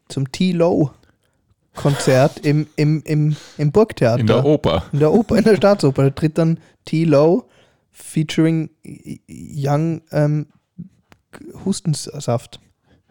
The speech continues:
Speaker 2: Auf.
Speaker 1: Naja, ist, ich weiß nicht, läuft's nicht auf das
Speaker 2: Naja,
Speaker 1: hinaus?
Speaker 2: aber,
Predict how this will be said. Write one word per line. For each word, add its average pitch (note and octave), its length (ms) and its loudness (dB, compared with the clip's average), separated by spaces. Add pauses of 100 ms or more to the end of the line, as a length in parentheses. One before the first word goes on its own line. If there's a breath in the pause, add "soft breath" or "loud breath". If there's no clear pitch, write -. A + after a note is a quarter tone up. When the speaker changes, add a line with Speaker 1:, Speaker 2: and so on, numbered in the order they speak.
(400 soft breath)
Speaker 2:
Auf. - 440 -6 (1040 loud breath)
Speaker 1:
Naja, A3+ 240 4
ist, - 200 0
ich E3 120 2
weiß C#4 160 4
nicht, A3 140 0
läuft's C#3+ 300 2
nicht G#3 160 2
auf G#3 80 2
das F#3+ 140 4
Speaker 2:
Naja, C#3+ 180 4
Speaker 1:
hinaus? C#3 220 0
Speaker 2:
aber, A#2 480 0